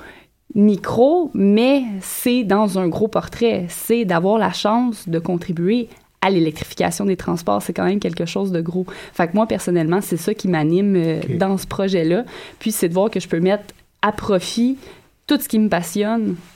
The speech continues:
Speaker 1: pour, euh,
Speaker 2: Donc,
Speaker 1: faire
Speaker 2: on revient
Speaker 1: avancer
Speaker 2: encore
Speaker 1: cette
Speaker 2: au rêve
Speaker 1: cause-là.
Speaker 2: fou, cet élément de passion, là,
Speaker 1: Oui.
Speaker 2: que, que David nous a parlé il y a,
Speaker 1: Oui.
Speaker 2: il y a quelques minutes, là. Toi, David, qu'est-ce, qu'est-ce qui est cet élément, là, qui, euh,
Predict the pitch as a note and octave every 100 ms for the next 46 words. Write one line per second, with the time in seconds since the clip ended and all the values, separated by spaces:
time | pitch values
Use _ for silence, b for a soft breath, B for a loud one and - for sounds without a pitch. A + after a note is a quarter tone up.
0 | _ - A3+ A3+ G3 D#3+ D#3+ D3+ - C3+
1 | C#3 C3+ D#3+ D3 B2 E3 D#3+ C#3 C3+ C3+
2 | B2 F3 F3 E3 G#2+ C3+ A#2+ C#3+ C#3 C3+
3 | D#3 D3 D3+ B2 - D3+ D#3 C3+ B2+ C#4+
4 | B2+ A#2 B B B B - A#2 A#2+ A#2+
5 | B2+ B2+ D#3 B2+ B2+ B2+ C#3+ C#3+ A#2+ A2+
6 | A#2+ B2+ A#2+ B2+ A#2+ B2 C3+ - B2 -
7 | B B B C#4+ G#3+ C#3 C3+ F#3+ B2 A2+
8 | G#2+ G3 G3+ - - - F3 - F3 D3
9 | - - D#3 D3 D3+ G3 C3+ - - A#2+
10 | G#2 B B B B B